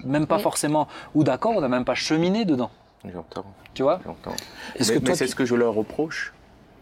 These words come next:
Speaker 3: c'est de dire que, en fait, euh, déboulonner la statue de je ne sais pas qui ou changer le nom d'une rue, euh, ça ne change en rien, euh, euh, la, la réalité de, de, de
Speaker 2: De ce qui s'est
Speaker 3: l'injustice.
Speaker 2: passé.
Speaker 3: Non, au-delà,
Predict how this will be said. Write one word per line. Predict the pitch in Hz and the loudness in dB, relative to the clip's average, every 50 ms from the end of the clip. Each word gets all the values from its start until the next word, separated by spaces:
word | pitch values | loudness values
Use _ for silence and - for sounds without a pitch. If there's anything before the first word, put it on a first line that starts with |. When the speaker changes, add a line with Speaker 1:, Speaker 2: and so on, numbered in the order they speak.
| - - - - - - - - | -20 -20 -20 -20 -20 -20 -14 -8
Speaker 3:
c'est | - - 98 | -6 -4 -4
de | 95 98 | -4 -4
dire | 95 95 117 120 - - | -2 -2 -2 -2 -2 -6
que, | - - 101 98 92 87 - - - | -4 -2 0 2 2 2 0 -2 -6
en | 98 | -10
fait, | 92 - - 131 127 - 113 | -6 -4 -4 -4 -2 -2 0
euh, | 104 95 | 0 0
déboulonner | 90 78 92 101 95 101 101 101 104 101 110 117 123 | 0 0 -2 -2 -2 0 0 0 0 0 0 0 0
la | 113 101 90 | 0 -2 -2
statue | - - 95 - - 110 | -4 -8 -10 -6 -6 -4
de | 101 101 98 | -2 -2 -2
je | 90 98 | -2 -2
ne | 95 92 | -2 -2
sais | - - 98 | -4 -6 -4
pas | - 95 95 | -4 -4 -4
qui | - - 101 101 | -4 -4 -2 -2
ou | 98 95 | -2 -2
changer | - - 92 90 90 95 92 | -4 -6 -6 -4 -2 -2 -2
le | 92 90 | 0 -2
nom | 95 95 95 | -2 -4 -4
d'une | 87 92 90 92 | -4 -2 -2 -2
rue, | 87 85 92 98 95 - - - - - - - - - - - - | 0 0 -2 -2 -2 -6 -12 -20 -20 -20 -20 -20 -20 -20 -20 -10 -6
euh, | 80 85 82 82 85 82 | -4 -2 0 -2 -2 -2
ça | - - 85 | -2 -4 -4
ne | 85 87 | -4 -4
change | - - 98 95 90 85 | -6 -4 -4 -2 -2 -2
en | 85 85 | -2 -4
rien, | 80 85 95 98 98 | -2 -2 -2 -2 -2
euh, | 101 95 90 85 82 78 78 78 78 - - - - - - - - - | -2 -2 0 0 0 -2 -2 -4 -8 -12 -18 -20 -20 -20 -20 -20 -12 -8
euh, | 80 76 76 73 71 - - 71 | -6 -4 -2 -2 -2 -4 -4 -6
la, | 76 73 - | -6 -6 -6
la | - 73 69 | -4 -6 -6
réalité | - 78 80 90 92 98 98 - - 135 135 | -4 -2 -2 0 0 0 0 0 0 0 0
de, | 120 104 101 95 92 87 87 82 80 82 82 - - | 0 0 0 2 2 2 0 -2 -2 -6 -8 -8 -10
de, | - - - | -10 -10 -6
de | - 82 85 | -6 -4 -2
Speaker 2:
De | 90 | -2
ce | 90 87 | -2 -2
qui | 82 - | -2 -2
s'est | - - 214 | 0 0 0
Speaker 3:
l'injustice. | - 262 294 196 123 120 - - - - - - - | 0 0 0 0 0 -2 -2 -2 -4 -6 -8 -10 -8
Speaker 2:
passé. | - - | -4 0
Speaker 3:
Non, | 127 156 - - | 0 0 2 2
au-delà, | 131 117 117 120 120 - - | 2 4 4 4 4 2 2